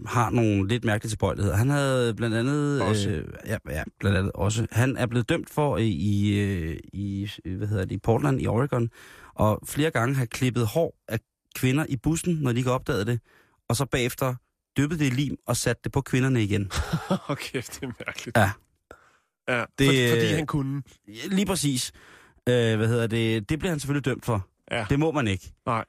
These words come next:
Speaker 1: Du må ikke gå og klippe folks hår af, og så lime det på dem igen, uden de ved det. Det, det, det skal man,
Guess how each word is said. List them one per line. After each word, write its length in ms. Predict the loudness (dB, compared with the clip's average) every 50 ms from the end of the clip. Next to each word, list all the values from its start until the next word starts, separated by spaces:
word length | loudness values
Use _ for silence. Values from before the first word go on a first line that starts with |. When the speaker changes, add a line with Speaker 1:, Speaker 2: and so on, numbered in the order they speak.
| _ -2
Speaker 1:
Du 60 | 0 2
må 100 | 2 2
ikke 180 | 2 0 0
gå 80 | 0 -2
og 140 | -2 0 -2
klippe 200 | -4 -4 -2 -2
folks 220 | -2 -2 -2 0
hår 180 | 0 0 2 2
af, 120 | 0 0 0
og 80 | -2
så 200 | 0 0 0 -2 -2 -2
lime 320 | 0 0 2 4 2 2
det 80 | 2 0
på 160 | 0 0 0
dem 80 | 0
igen, 280 | 0 0 2 2 2 2
uden 180 | 2 2 2 2
de 80 | 2
ved 160 | 0 0 0
det. 140 | -2 -4 -6 -6 _ _ _ _
Det, 200 | 0 0 0 0 0 0
det, 220 | 0 0 0 0 -4 _ _ _ _ _ _ -2
det 120 | -2 -2
skal 200 | 0 -2 0 2
man, 340 | 2 2 2 2 0 -2